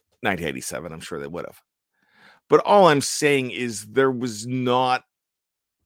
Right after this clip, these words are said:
a problem that he needed to address yesterday. He was able to go off of his original game plan. They had a pretty good game. When he has to pivot, pivot, when he has to pivot,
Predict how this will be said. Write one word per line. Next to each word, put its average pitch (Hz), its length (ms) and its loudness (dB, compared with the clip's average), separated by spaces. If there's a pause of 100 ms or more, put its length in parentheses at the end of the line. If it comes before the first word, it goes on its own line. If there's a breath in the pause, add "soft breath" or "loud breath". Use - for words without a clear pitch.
(100)
a 135 60 -6
problem 117 720 2
that 110 120 -4
he - 180 -12
needed 110 260 -8
to 98 140 -6
address 110 500 -4
yesterday. 82 580 -6 (520 soft breath)
He 135 180 -4
was 131 140 0
able 139 180 2
to 127 60 0
go 123 240 2
off 123 280 -2
of 110 100 -12
his 107 160 -6
original 98 420 -8
game 127 260 -8
plan. 131 520 -8 (320)
They 120 160 -8
had 113 140 -6
a 104 60 -8
pretty 95 240 -10
good 90 200 -10
game. 57 320 -8 (500 soft breath)
When 127 160 0
he 127 140 0
has 127 460 -2
to 139 100 -2
pivot, 98 500 -6 (300)
pivot, 127 360 6 (500 soft breath)
when 120 120 -10
he 123 100 -10
has 120 400 -12
to 120 240 -6 (120)
pivot, 127 420 6